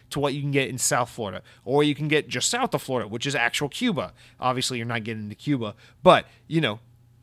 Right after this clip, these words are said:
South Florida, which is basically Cuba anyway.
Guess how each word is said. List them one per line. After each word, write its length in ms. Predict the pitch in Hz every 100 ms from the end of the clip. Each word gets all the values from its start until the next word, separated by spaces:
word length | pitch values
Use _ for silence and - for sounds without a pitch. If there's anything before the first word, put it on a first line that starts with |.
| _ _ _ _
South 280 | - 147 139
Florida, 400 | 208 220 101 92
which 220 | 120 131
is 60 | 135
basically 400 | 107 107 151 160
Cuba 300 | 160 196 208
anyway. 520 | 220 233 147 98